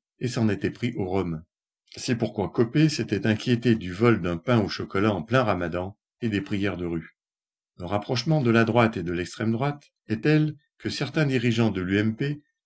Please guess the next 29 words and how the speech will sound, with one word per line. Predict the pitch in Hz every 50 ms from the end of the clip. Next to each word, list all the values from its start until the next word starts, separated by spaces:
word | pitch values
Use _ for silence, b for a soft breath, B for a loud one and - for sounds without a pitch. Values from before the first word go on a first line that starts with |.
| _
n'ont | 117 117 113 110
pas | 151 143 131 131
été | 127 120 113 117 117 98
gênés | 90 92 113 123 127 123 117 110
de | 90 90 90
manifester | 98 110 117 120 117 117 - 117 110 - - 107 82
contre | - - 151 151 131 123 - 104
le | 92 95
mariage | 98 104 101 101 101 95 90 85
homosexuel | 92 90 90 90 85 - 85 80 - - - 90 101 110 117 127 123 123 B B B _
aux | - 131 117
côtés | - 113 - - - 113 113 113
des | 113 98 90
députés | 87 98 98 - - - - 123 - - - 107
F | 95 - -
N. | 104 92 85 82 78 - _ _ _ _ _ _ _ _ _ _ -
Et | 113 113
combien | 113 - 143 143 135 127 147 160 165
se | 160 - 123
préparent | 110 - - 139 139 - 135 123 110 101 90 87 _ -
à | 107 98
s'allier | - - - 143 135 127 117 113 107 101 - -
au | 123 120 117 95
F | - - -
N | 101 104 107 110 110 - -
lors | 113 123 127 113
des | 101 98 95 98
élections | 98 92 98 95 - - 117 113
municipales. | 110 98 98 95 95 - 101 87 - 98 95 87 85 82